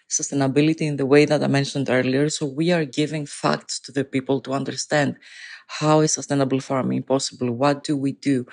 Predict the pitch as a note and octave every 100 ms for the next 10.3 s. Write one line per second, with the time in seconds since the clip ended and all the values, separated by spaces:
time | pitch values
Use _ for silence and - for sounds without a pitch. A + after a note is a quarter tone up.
0 | - - - C#3+ C3 C3 C3 C3+ C#3+ D3
1 | D3 D#3 D3 - - - - A#2+ B2 B2
2 | C3+ A#2+ - - - _ - C#3+ C#3 A#2+
3 | - C3 D3+ D#3+ E3 F3 E3 C3 - A2+
4 | A#2 B2+ - B2+ C#3+ D3 D3+ C#3 F3 -
5 | C3 B2 A#2+ - - - - - - D3
6 | C3+ C3+ - C#3+ C3 B2+ B2 D#3 D3 C#3
7 | C#3+ C3+ - C#3+ B2 B2+ C#3 D3+ - D3
8 | C#3 C#3 C3+ C#3 C#3 C#3 - C3+ A#2+ A#2+
9 | B2 C#3+ C3+ D3 C#3+ C3+ C#3 - - D#3
10 | D3+ D3 C3+